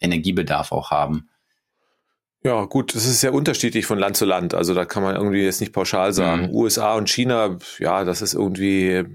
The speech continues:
Speaker 2: ähnliche Dimensionen, vielleicht sogar noch, noch, noch ein bisschen schlechter als in Deutschland.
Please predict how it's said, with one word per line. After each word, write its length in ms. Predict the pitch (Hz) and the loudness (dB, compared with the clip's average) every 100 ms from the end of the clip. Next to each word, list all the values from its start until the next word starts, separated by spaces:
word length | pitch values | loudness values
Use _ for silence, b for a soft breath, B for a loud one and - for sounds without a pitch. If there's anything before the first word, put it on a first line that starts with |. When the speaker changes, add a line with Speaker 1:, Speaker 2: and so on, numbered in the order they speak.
| - - | -16 -6
Speaker 2:
ähnliche 380 | 87 101 101 95 | -2 -2 -2 0
Dimensionen, 600 | 98 98 92 95 98 95 | 0 0 2 2 2 0
vielleicht 240 | 92 90 | -2 -2
sogar 180 | 101 92 | 0 0
noch, 140 | 92 | 0
noch, 420 | 90 90 101 107 - | 0 0 -2 -2 -2
noch 220 | 104 113 | -2 0
ein 80 | 95 | -2
bisschen 240 | 92 98 | 0 0
schlechter 360 | - 92 104 - | 0 -2 0 0
als 180 | 90 | 0
in 100 | 92 | 0
Deutschland. 460 | 87 95 - 107 | 0 0 0 -2